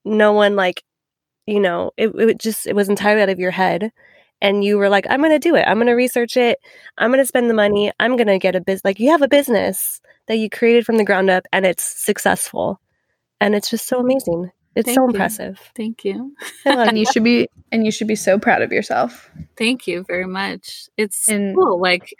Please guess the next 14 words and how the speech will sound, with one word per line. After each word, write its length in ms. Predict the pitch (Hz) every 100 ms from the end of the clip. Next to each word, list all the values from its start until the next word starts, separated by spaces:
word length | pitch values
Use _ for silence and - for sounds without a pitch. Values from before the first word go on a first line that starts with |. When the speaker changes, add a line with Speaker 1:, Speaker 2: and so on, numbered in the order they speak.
| -
Speaker 2:
it's 220 | 214 214
weird. 460 | 240 285 226 208 208
It 100 | 202
is 160 | 208 -
so 240 | 226 220
weird 460 | 196 208 185 180 185
to 120 | 190
still 520 | - 202 190 185 185 - _ _ _ _ -
talk 240 | 202 202
about, 360 | 214 165 160 170
but 280 | 180 143 -
I 140 | 190
mean, 240 | 202 190
I'm, 200 | 180 175